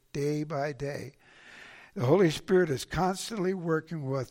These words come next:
to grow our strength in Christ, to constantly be bringing us into a deeper,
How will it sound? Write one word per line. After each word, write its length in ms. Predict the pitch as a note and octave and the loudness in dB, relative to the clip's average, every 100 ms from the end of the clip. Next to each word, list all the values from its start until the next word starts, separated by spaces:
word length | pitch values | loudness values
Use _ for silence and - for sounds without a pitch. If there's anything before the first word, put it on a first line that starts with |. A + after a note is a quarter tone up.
| - | -10
to 100 | C3+ | -12
grow 560 | B2 A#2+ D#3 E3+ F3 - | -6 -2 2 2 0 -2
our 160 | C3 | -4
strength 680 | - - - E3+ E3+ C3+ - | -4 -4 0 0 0 -4 -10
in 240 | - C3 B2 | -12 -12 -12
Christ, 760 | - D3+ C3 - - - - _ _ _ _ - - - _ _ | -8 -6 -6 -10 -18 -20 -20 _ _ _ _ -20 -20 -20 _ _
to 80 | C3+ | -10
constantly 1040 | - - F3 G3 - - E3 E3+ F3 C#3+ C#3+ | -4 2 4 4 0 -6 -4 -2 0 2 0
be 420 | B2+ C#3+ D3 - _ _ _ _ _ _ _ _ _ | -2 -2 -2 -6 _ _ _ _ _ _ _ _ _
bringing 500 | D3 F3+ G#3+ G3+ A3+ | 2 2 4 2 2
us 320 | E3 C#3+ - | 2 0 -4
into 420 | - B3 C3+ B2+ C#3+ | -8 -8 -6 -6 -8
a 60 | |
deeper, 640 | A#2 E3 F#3+ F3+ F#3+ F#3+ | -6 -4 -4 -2 -2 -2